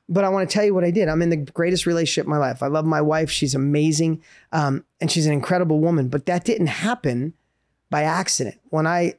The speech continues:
when I, my last relationship ended, I didn't go, "I need to go find someone to fill me up." I'm like, "Man, I,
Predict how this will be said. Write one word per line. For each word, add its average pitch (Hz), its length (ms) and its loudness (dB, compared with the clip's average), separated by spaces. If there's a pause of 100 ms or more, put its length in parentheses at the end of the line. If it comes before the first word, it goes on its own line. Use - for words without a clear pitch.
when 160 160 0
I, 170 120 0 (100)
my 160 160 0
last 165 420 0
relationship 156 560 0
ended, 156 500 0
I 143 80 -2
didn't 156 260 -2
go, 135 260 -2 (100)
"I 156 80 0
need 175 120 2
to 151 40 -2
go 139 100 -2
find 143 260 -8
someone 135 220 -6
to - 80 -16
fill 139 160 -4
me 131 160 -4
up." 139 140 -4
I'm 139 100 -6
like, 135 220 -8
"Man, 165 240 -2
I, 170 100 0